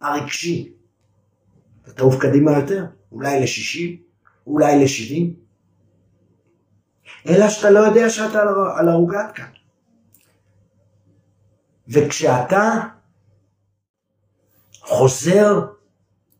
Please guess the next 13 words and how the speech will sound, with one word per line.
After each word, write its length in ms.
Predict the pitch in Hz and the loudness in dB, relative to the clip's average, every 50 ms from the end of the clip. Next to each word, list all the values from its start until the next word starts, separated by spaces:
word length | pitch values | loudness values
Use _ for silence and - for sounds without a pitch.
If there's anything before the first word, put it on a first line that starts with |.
| _ _ _ _ | _ _ _ _
לישון, 680 | 120 123 131 - - 175 185 180 139 123 113 95 85 - _ _ | -10 -8 -8 -6 2 4 6 6 6 6 2 0 -2 -6 _ _
חוזר 440 | - 113 - - 151 156 160 175 | -18 -16 -14 -4 0 2 2 4
להירדם, 680 | 190 185 - 120 113 113 110 - 135 147 143 113 98 - - _ _ _ _ _ _ _ _ _ - - _ _ | 4 2 0 0 -2 -4 -6 -6 -6 -4 -4 -4 -6 -8 -14 _ _ _ _ _ _ _ _ _ -20 -20 _ _
שוכח 680 | - - - 147 - - - 185 202 233 226 - - | -14 -10 -6 -4 -4 -2 2 2 2 2 2 -2 -6
את 120 | - - 131 | -8 -6 -6
היותך 340 | 120 117 113 - - 147 165 175 | -8 -8 -8 -8 -8 -6 -6 -6
מתעורר, 580 | 175 165 - 120 104 104 107 120 143 147 120 95 - _ _ _ _ _ _ _ _ _ _ _ _ _ _ _ _ _ _ _ _ _ _ _ _ _ _ _ _ _ _ - | -6 -8 -10 -14 -18 -14 -12 -10 -10 -10 -10 -12 -16 _ _ _ _ _ _ _ _ _ _ _ _ _ _ _ _ _ _ _ _ _ _ _ _ _ _ _ _ _ _ -12
אתה 300 | - - - - 151 147 147 143 | -12 -10 -8 -4 0 2 4 4
נלחם 800 | 147 143 147 135 - - - 165 175 196 214 220 226 247 226 226 - - _ _ _ _ _ _ _ _ _ _ _ _ _ | 4 4 4 2 0 -2 -2 -2 0 2 2 2 2 2 0 -2 -6 -8 _ _ _ _ _ _ _ _ _ _ _ _ _
ונאבק 840 | - 123 120 120 117 113 110 98 - 143 170 196 - - - - - _ _ _ _ _ _ _ _ _ _ _ _ _ _ _ _ | -12 -8 -6 -4 -2 -2 -2 -2 0 -2 -2 -2 -2 -6 -10 -14 -16 _ _ _ _ _ _ _ _ _ _ _ _ _ _ _ _
במשיכה 680 | - 120 117 113 107 - - 110 110 - - - 139 135 | -6 -2 -2 0 -2 -2 -4 -10 -10 -8 -6 -4 -4 -4
אחורה, 420 | - - - 127 131 120 - - - _ _ _ _ _ _ _ _ - | -4 -2 0 0 0 0 0 -4 -10 _ _ _ _ _ _ _ _ -16
בנסיגה. 920 | 110 117 139 143 143 143 135 - - - 117 113 110 - - 110 107 | -6 -2 0 2 2 2 2 0 -6 -10 -12 -10 -4 0 0 0 0